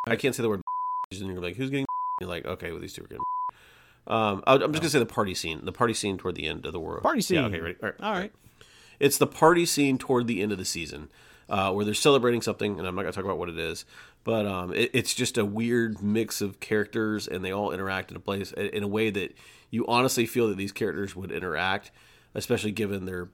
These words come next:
Speaker 1: backgrounds and their stories and, and their relationships with each other and stuff. I, I don't know. I thought it was really, really good. I, I, I really appreciate that show. That was a really good show.
Speaker 2: It, it, it really is.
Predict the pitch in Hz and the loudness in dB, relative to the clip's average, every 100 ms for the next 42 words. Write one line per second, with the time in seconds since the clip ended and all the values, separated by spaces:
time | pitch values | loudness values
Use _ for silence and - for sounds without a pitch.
0 | _ 90 90 - 92 90 95 82 - 98 | _ -4 -2 -2 -4 -4 -6 -10 -6 -6
1 | 87 87 85 90 82 80 85 85 85 90 | -4 -6 -6 -8 -10 -10 -8 -8 -6 -6
2 | 98 - 98 - 92 - 87 85 - 92 | -6 -6 -8 -8 -10 -6 -6 -6 -6 -2
3 | - - 104 90 - 92 117 101 90 95 | 0 0 -2 -4 -4 -2 0 -2 -6 -6
4 | 113 107 98 92 82 80 101 - 104 95 | -4 -4 -4 -8 -8 -12 -10 -6 -4 -4
5 | 101 - - - - - - 117 110 95 | -6 -10 -20 -20 -20 -8 0 4 4 0
6 | 90 80 71 71 85 101 95 101 82 80 | -6 -8 -8 -6 -4 -4 -2 -4 -4 -8
7 | 78 78 _ _ _ _ _ _ _ _ | -8 -10 _ _ _ _ _ _ _ _
8 | _ _ - 139 127 123 120 - 127 131 | _ _ -4 0 2 0 -2 -10 -12 -2
9 | 127 120 120 113 107 107 | -2 0 -2 0 -2 -4